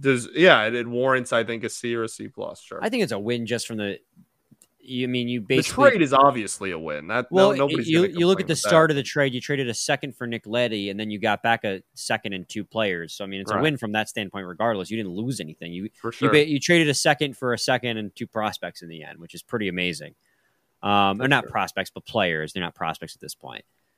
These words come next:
Speaker 2: Yeah, so, I mean, Jake, Jake Woolman, just, he shows some flashes sometimes, enough to,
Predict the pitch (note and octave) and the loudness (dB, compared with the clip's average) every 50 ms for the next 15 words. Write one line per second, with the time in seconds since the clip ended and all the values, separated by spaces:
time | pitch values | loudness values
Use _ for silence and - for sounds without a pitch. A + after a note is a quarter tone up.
0 | _ _ _ _ _ _ _ _ _ _ _ _ _ _ _ - G3 F#3 A#2+ G2+ | _ _ _ _ _ _ _ _ _ _ _ _ _ _ _ 4 6 6 6 4
1 | - - D#3 D#3 D#3 D#3+ D#3+ D3 C#3 B2 - _ - B2+ - - A2+ - D#3+ D#3+ | 2 2 2 2 2 2 0 -2 -4 -8 -12 _ -16 -14 -12 -4 0 2 2 2
2 | D#3+ - - D#3 C3+ - C3 C3 B2+ B2+ B2+ B2 B2 A#2+ B2 A#2+ - - - - | 2 2 0 0 0 2 2 2 2 2 0 -2 -2 -4 -4 -4 -4 -6 -10 -12
3 | - _ _ _ _ _ _ _ - A#2+ A#2+ G#2+ - - C3+ C3 A#2+ - - _ | -18 _ _ _ _ _ _ _ -12 -10 -8 -2 2 4 4 4 4 0 -6 _
4 | _ - - - A2+ - - C3+ C3 C#3 C3+ - - C3+ - - C#3+ C3 B2+ - | _ -16 -12 -12 -8 0 4 6 6 6 6 2 -2 -4 -2 -2 -4 -4 -2 -2
5 | C#3 C#3 C3+ C3 - - A#2 A#2+ A2 - - A#2 A2 A2 | -2 -2 -2 -4 -4 -4 -4 -4 -4 -2 -2 -4 -4 -4